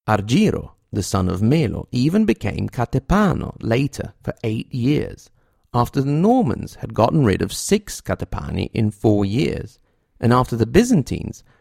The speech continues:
had given up fighting the Normans for a bit and actually nominated Drogo Hauteville as their representative in Italy. The Normans, however,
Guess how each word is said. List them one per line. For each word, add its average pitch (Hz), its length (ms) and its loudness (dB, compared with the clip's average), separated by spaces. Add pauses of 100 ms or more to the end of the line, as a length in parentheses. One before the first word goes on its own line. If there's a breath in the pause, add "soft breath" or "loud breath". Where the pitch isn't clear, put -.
(120)
had 110 180 -2
given 147 320 6
up - 160 -6
fighting 90 400 -2
the 85 80 -6
Normans 143 460 -2
for - 120 -4
a 95 60 -2
bit - 280 -4 (380)
and 113 240 4
actually 170 540 0
nominated 107 800 2
Drogo 165 640 4
Hauteville - 580 -4 (140)
as 104 180 0
their 110 160 4
representative 110 840 -2
in 90 100 -4
Italy. 98 420 -4 (1700)
The 117 100 2
Normans, 185 540 6
however, - 540 -8